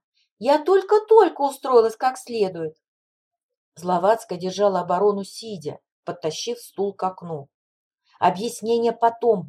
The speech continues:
Быстро, за мной!» Взглянув на парня, Вероника сразу поняла, что случилось нечто страшное. «Мадлена, заткнись, а то руку сломаю. Уходим!»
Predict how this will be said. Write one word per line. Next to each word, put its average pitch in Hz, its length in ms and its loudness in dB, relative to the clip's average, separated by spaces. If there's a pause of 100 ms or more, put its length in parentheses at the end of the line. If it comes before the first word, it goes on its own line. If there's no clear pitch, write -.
(140)
Быстро, 240 460 -10
за 226 160 4
мной!» 247 420 -2 (800)
Взглянув 180 520 -10
на 190 120 -6
парня, 214 540 -2 (380)
Вероника 233 440 -4
сразу 277 360 -2
поняла, 233 560 -2
что - 180 -12
случилось 254 580 -14
нечто 208 380 -10
страшное. 160 800 -6 (1300)
«Мадлена, 196 640 -2
заткнись, 294 720 -6 (440)
а - 80 -10
то 330 140 -4
руку 156 220 -8
сломаю. 143 500 -12 (220)
Уходим!» 151 580 -2